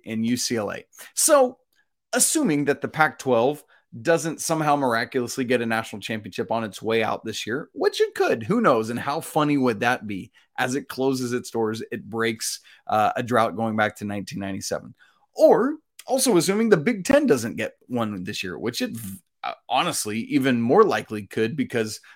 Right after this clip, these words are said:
Michigan State and, and Purdue are just right there at the top of things. But if that doesn't happen,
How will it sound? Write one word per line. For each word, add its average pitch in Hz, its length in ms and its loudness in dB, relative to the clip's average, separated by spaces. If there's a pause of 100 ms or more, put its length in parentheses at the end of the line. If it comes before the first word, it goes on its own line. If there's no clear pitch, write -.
Michigan 131 380 -2
State 127 320 -4
and, 110 260 -6
and 113 260 -4
Purdue 120 400 2
are 98 120 -2
just 107 160 -6
right 110 360 -2
there 110 320 0
at 104 200 -4
the - 60 -18
top - 260 -2
of - 40 -20
things. 73 280 -16 (280)
But 269 140 0
if 349 200 0
that 208 260 4
doesn't 127 340 2
happen, - 320 -8